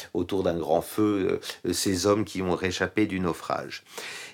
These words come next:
Et comme Paul ramassait une brassée de bois sec et la jetait dans le feu, une vipère, que la chaleur en fit sortir, s'accrocha à sa main. Quand les indigènes virent la bête suspendue à sa main, ils se dirent entre eux, «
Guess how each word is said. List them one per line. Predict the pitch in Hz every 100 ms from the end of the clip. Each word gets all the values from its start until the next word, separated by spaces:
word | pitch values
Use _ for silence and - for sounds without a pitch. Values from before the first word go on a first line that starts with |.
| -
Et | 131
comme | 160 151
Paul | 147 151
ramassait | 117 104 101 98 - 98
une | 90 95 87 82
brassée | 78 80 80 - 78
de | 80
bois | 78 87 95
sec | - - 82 -
et | 82
la | 82
jetait | 82 87 98
dans | 82
le | 87
feu, | 90 139
une | 110 95
vipère, | 90 98 120 - 107 131 131 -
que | -
la | 80 78
chaleur | - 95 98 87
en | 78
fit | - -
sortir, | 85 - - 117 -
s'accrocha | - 110 - 95 92 - 110 -
à | - 101
sa | 98 - 76
main. | 76 85 87 - - - - - - -
Quand | 110
les | 98 90
indigènes | 87 85 104 95
virent | 78 107 -
la | 67
bête | - 110 -
suspendue | - 87 - 90 92 92
à |
sa | 78 -
main, | 92 104
ils |
se | 87
dirent | 76 85 -
entre | 78 -
eux, « | 117